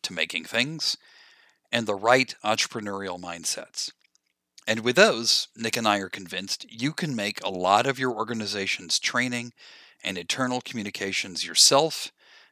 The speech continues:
and you can be more cost-effective and more change-effective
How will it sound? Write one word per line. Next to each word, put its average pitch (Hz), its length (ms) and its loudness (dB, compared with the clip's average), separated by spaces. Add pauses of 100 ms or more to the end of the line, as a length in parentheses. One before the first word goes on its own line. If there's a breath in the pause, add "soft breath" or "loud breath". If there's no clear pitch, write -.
and 101 120 -8
you 104 60 -10
can 101 120 -10
be 104 120 -6
more 92 240 -6
cost-effective 98 1120 -4
and 92 240 -2
more 95 340 -6 (320)
change-effective 120 1200 2